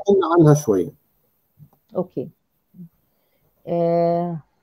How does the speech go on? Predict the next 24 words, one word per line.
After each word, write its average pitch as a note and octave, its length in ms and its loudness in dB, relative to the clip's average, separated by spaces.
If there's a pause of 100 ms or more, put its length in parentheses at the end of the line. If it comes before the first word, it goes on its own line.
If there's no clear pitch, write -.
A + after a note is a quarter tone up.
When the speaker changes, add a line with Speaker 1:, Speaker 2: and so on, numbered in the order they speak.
Speaker 2:
مساء E3+ 260 4
الخير F3 380 4
الأول، G3 560 2 (220)
يا F#3 160 2
رب F3 220 2
يكون F3+ 480 0
رمضان E3+ 440 0
ماشي F#3 260 -2
معاكم F3+ 340 -4
كده F#3 240 0
جميل F#3+ 760 2 (360)
ومبسوطين E3+ 800 0
بيه، G#3+ 360 4 (380)
وهو E3 540 4
مبسوط F#3+ 300 2
بيكوا G#3 520 6
أهم A3 160 4
حاجة، G#3+ 400 4
يعني D3+ 540 0 (260)
مش D3 160 -2
انتوا G#3+ 240 4
بس A3+ 220 4
تنبسطوا G3 720 0
بيه، A3 280 2